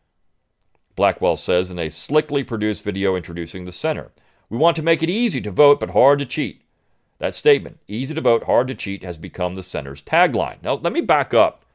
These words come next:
to his quote. "America is an idea." You see, from the beginning, these people are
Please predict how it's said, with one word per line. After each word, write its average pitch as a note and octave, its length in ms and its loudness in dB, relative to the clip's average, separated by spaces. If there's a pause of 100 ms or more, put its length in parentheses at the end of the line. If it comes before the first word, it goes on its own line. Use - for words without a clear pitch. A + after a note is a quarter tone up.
(180)
to G#2 100 -6
his F2 120 -6
quote. G#2 300 2
"America F3 720 4
is C#3+ 280 6
an B2 180 -6
idea." G#2 640 -2 (1400)
You C3+ 120 0
see, F3+ 160 2
from F#3+ 240 4
the A3+ 60 0
beginning, C3 400 0
these A2+ 180 -4
people G2+ 560 -2
are F#2 320 0